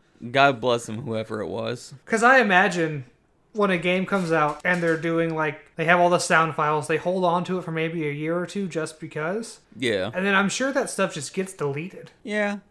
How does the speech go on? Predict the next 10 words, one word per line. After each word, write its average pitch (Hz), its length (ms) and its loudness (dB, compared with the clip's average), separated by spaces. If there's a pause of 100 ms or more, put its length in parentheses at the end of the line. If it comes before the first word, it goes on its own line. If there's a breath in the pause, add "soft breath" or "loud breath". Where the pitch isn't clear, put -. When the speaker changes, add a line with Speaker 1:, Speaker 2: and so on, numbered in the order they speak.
(200)
Speaker 1:
But 165 380 0
then 202 120 0
again, 180 340 2
you 165 140 2
have 170 320 2
crazy 156 380 -4
people 151 560 -4
like 123 360 0
me 131 480 -2 (420 soft breath)
who, 139 520 2